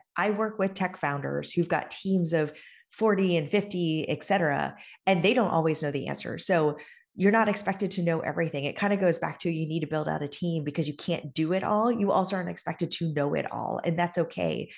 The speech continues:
You're gonna make mistakes. You might be listening to this right now and go, "Holy crap, I've got a contractor and I think they're supposed to be an employee. What do I do?" That's okay. You figured it out now.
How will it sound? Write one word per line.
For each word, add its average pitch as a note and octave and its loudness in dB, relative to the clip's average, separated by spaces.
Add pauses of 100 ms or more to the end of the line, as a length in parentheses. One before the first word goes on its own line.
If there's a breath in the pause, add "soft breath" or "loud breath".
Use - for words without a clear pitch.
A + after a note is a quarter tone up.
(160 loud breath)
You're F3+ 2
gonna F#3+ 2
make E3 0
mistakes. C#3+ -4
You G#3 6
might G#3+ 2
be G3 2
listening F#3+ 0
to G3 0
this F#3 -2
right F3 2
now F3 2
and F3+ -2
go, D#3+ 0 (320 loud breath)
"Holy G#3+ 2
crap, F#3 0
I've F3 2
got F3 0
a E3 2
contractor D#3+ -2
and D3 -4
I D3 -4
think D3 -6
they're D3+ -2
supposed D3+ -4
to D3+ -2
be D3+ 0
an D3 -2
employee. C#3+ -2 (220 loud breath)
What E3+ 4
do D#3 2
I D#3 4
do?" F3 0 (320 loud breath)
That's B3+ 2
okay. D#4 0
You E3+ 0
figured G3+ 2
it F#3+ 2
out F3 2
now. E3 -2